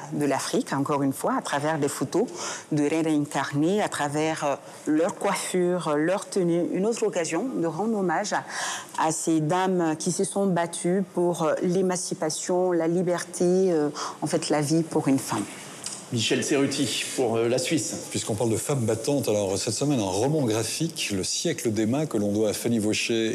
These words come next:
Speaker 3: et Éric Burland, c'est paru, euh, chez Antipode. C'est un roman qui, à travers un personnage, celui d'Emma, raconte un siècle d'histoire suisse, de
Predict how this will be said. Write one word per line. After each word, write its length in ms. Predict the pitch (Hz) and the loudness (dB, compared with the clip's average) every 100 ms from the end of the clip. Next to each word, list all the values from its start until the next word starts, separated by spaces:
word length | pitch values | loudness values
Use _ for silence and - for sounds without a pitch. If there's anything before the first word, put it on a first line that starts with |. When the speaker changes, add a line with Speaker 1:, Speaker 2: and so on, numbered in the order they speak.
| 110 | 0
Speaker 3:
et 80 | |
Éric 240 | 98 110 117 | 0 2 2
Burland, 320 | 107 107 147 | 2 2 0
c'est 180 | - 98 | -2 -2
paru, 420 | 104 104 107 101 | 0 2 2 2
euh, 200 | 87 85 | 2 0
chez 300 | - 104 95 | 0 0 2
Antipode. 720 | 131 117 - 92 123 151 110 - - - - - - | 2 -2 -2 -2 0 2 0 -2 -4 -4 -4 -6 -4
C'est 220 | 117 107 | -2 0
un 140 | 127 | 2
roman 220 | 120 156 | 2 2
qui, 100 | 135 | 0
à 20 | 113 | 0
travers 240 | 117 113 | 0 0
un 60 | 107 | 0
personnage, 460 | 113 - 135 147 | -2 0 0 -2
celui 340 | - 107 117 104 | -2 -2 0 -2
d'Emma, 560 | 98 117 113 123 143 | -2 0 0 0 -2
raconte 380 | 110 107 131 110 | -4 -4 -4 -2
un 120 | 120 | -2
siècle 380 | 113 - 131 117 | -2 -2 -2 0
d'histoire 320 | 107 - 110 | -2 0 -2
suisse, 400 | - 165 151 - | -2 -2 -2 0
de 320 | 107 95 104 | 0 2 2